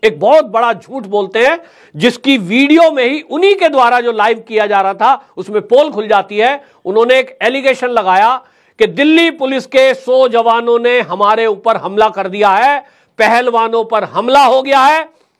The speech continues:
और जो वहां, अ, लड़कियां थी वो पहलवान, वो रोने लगती हैं मीडिया के सामने, ठीक इसी तरह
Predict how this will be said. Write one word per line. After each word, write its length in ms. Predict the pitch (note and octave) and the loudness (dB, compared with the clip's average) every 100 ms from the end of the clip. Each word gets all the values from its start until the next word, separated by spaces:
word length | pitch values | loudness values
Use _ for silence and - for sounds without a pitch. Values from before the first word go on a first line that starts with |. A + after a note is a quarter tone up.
| _ _ _ | _ _ _
और 160 | A3 B3 | 0 0
जो 220 | A#3+ B3+ | 2 0
वहां, 320 | A3+ A#3 B3+ | 2 2 2
अ, 800 | A#3+ - _ _ - F#3+ G#3+ G#3+ G#3 F#3+ F3 F3 | 0 -6 _ _ -8 0 2 2 0 -8 -14 -4
लड़कियां 480 | G3 A3+ G#3+ C#4+ E4+ | -2 -2 -2 -2 -2
थी 180 | E4 B3+ | -2 -4
वो 140 | B3 | -2
पहलवान, 580 | A#3+ G3+ F3+ F3 G3 C4+ C4 _ _ | -2 -2 -4 0 0 -2 -8 _ _
वो 120 | F#3+ G3+ | -2 0
रोने 360 | F#3 A3 D#4 | 2 0 2
लगती 320 | C#4+ - G#3+ | 0 -4 -4
हैं 100 | G3+ | -4
मीडिया 320 | G#3 F3+ G3 G3 | -4 -4 -2 -2
के 120 | F#3 | -2
सामने, 320 | F3 G3 A3 | -4 -2 -4
ठीक 280 | G#3+ B3 G#3+ | -4 -8 -6
इसी 180 | F3+ F3+ | -2 0
तरह 300 | F3+ G#3+ | 2 0